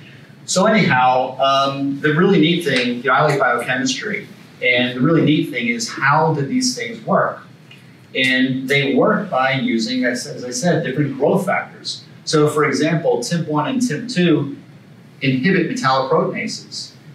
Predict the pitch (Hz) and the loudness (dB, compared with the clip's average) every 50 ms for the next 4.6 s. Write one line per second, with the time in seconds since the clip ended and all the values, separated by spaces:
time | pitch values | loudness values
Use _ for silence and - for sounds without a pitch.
0 | - - - 123 120 120 127 131 131 - 170 180 175 - - 175 170 170 156 147 | -18 -6 -2 -2 0 2 2 2 2 2 4 4 4 2 2 2 0 0 2 2
1 | 147 139 135 - 131 135 135 - - - - - 123 - 156 147 120 113 110 - | 0 0 0 -2 -6 -8 -10 -10 -12 -10 -8 -4 -2 0 0 0 0 -2 -2 -2
2 | - 170 156 127 123 120 117 120 131 131 131 127 120 117 - - - - 139 - | 0 0 2 2 0 0 -2 -2 -2 0 0 0 -2 -4 -6 -6 -4 -2 0 2
3 | - - 151 147 - - 113 113 117 120 117 - - 131 127 123 - 131 120 113 | 2 2 0 0 -2 -6 -6 -4 -2 -2 -4 -2 -2 -2 -4 -2 -2 -2 -2 -2
4 | 113 110 107 113 127 147 156 - - - - | -2 -4 -4 -2 0 0 0 0 0 -4 -8